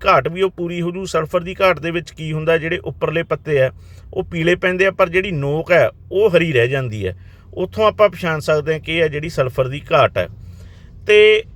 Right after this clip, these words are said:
ਤਿੰਨ ਚਾਰ ਦਿਨ ਪਹਿਲਾਂ ਆਪਾਂ ਪਾਣੀ ਲਾਉਣ ਤੋਂ ਜਾਂ ਦੋ ਤਿੰਨ ਦਿਨ ਪਹਿਲਾਂ ਆਪਾਂ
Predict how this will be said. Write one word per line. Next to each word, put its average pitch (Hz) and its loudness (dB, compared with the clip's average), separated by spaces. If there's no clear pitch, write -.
ਤਿੰਨ 196 -4
ਚਾਰ 214 2
ਦਿਨ 214 -4
ਪਹਿਲਾਂ 214 0
ਆਪਾਂ 170 -2
ਪਾਣੀ 165 -2
ਲਾਉਣ 180 2
ਤੋਂ 180 -6
ਜਾਂ 156 -2
ਦੋ 143 -2
ਤਿੰਨ 170 -4
ਦਿਨ 175 0
ਪਹਿਲਾਂ 170 0
ਆਪਾਂ 175 -2